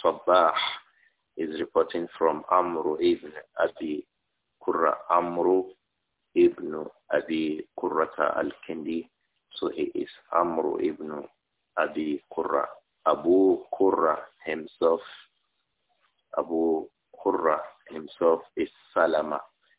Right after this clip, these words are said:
So he is Amr ibn Salama, Abu Qurra al-Kindi. Amr ibn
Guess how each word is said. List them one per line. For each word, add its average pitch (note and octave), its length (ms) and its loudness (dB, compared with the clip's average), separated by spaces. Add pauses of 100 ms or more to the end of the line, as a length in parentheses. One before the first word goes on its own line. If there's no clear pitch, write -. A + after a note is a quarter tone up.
(160)
So F2 80 -2
he E2 140 0 (260)
is D2 60 -6 (260)
Amr D#2+ 380 0
ibn C#2+ 320 -6 (200)
Salama, D#2+ 460 0 (840)
Abu D#2 460 0 (160)
Qurra D#2+ 420 -2 (240)
al-Kindi. D#2+ 680 -4 (680)
Amr D#2+ 380 -2
ibn C#2+ 240 -4